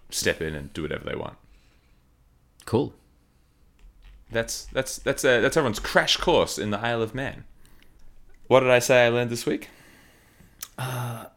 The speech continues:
Speaker 2: it was self-governed or something?
Speaker 1: Oh, yeah. They've been self-governed since nine hundred and seventy-nine A D, allegedly.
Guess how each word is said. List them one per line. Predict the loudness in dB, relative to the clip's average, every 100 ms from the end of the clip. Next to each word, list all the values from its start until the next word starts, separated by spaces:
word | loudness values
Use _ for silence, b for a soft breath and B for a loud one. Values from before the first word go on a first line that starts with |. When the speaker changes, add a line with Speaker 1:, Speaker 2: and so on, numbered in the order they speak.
| _
Speaker 2:
it | -2 0
was | 2 0 0
self-governed | -2 0 0 0 -4 -2 0 0 -8
or | -8
something? | -10 6 10
Speaker 1:
Oh, | 10 8
yeah. | 6 8
They've | 8 4
been | 0 -2
self-governed | 2 2 2 0 0 -4
since | -6 -6 -6
nine | -4 -4 -4
hundred | -4 -4 -4
and | -6
seventy-nine | -4 -4 -4 -4 -6 -8 -8
A | -4 -2 -4
D, | -4 -6 -8 -12 -12
allegedly. | -10 -10 -12 -14 -14 -14